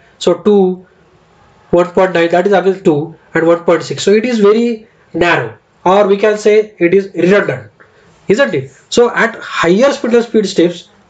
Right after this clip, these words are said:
the delta D X is very narrow, and at lower spindle speed steps, the delta D X very wider. So it is conclusion from this particular table. Again, we'll see the another type of speed regulation.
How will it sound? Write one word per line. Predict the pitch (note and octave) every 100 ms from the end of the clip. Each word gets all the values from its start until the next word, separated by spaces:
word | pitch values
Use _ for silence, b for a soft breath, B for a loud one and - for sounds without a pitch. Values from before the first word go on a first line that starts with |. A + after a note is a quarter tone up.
| _ -
the | F3 F3+
delta | E3 E3+ F#3 F#3+
D | G3
X | G3 F#3+
is | F#3 F3
very | D3+ D3 C#3+ C3 B2+
narrow, | B2 D3+ B3+ - b b b
and | E3 F#3+
at | G#3
lower | F3 D#3+ A3+ A3+
spindle | A#3 A3 G#3+
speed | G#3+ G#3
steps, | F#3 G#3 G#3+ - b b _
the | F3
delta | D#3+ D#3 E3 E3
D | D#3 D#3
X | -
very | C#3+ E3+
wider. | D3 A#2 G#2+ - _ _
So | F#3+
it | G3
is | A3 G#3
conclusion | - F3+ F3+ F#3+ F#3+ G3 - -
from | D#3+ D#3
this | E3
particular | D#3 C#3+ C3+ F3
table. | E3+ C3+ A2+ A#2+ B B F#3
Again, | G#3+ A#3
we'll | A#3+
see | A3+ G#3+ A#3+ - b b
the | F3+ E3
another | F#3+ G3+ G#3+ - _ _ _ -
type | D#3+ D#3+
of | E3 E3+ - _ _ _ -
speed | - F3+ C#3+
regulation. | B2+ B2 B2 A#3